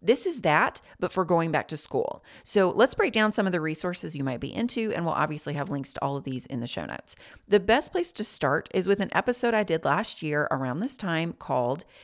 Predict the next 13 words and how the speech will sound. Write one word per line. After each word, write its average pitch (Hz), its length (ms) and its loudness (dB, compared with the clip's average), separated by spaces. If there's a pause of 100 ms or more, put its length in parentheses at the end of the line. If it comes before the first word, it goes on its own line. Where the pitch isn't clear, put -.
(200)
Get 214 240 4
Your 269 180 0
Back 180 260 2
to 196 100 -4
School 175 420 -2
Life 143 300 0
Together. - 440 -4 (220)
It's - 160 -2
episode 175 420 2
two 220 200 0
hundred 262 240 0
and 294 80 -2
twenty-one, 165 640 0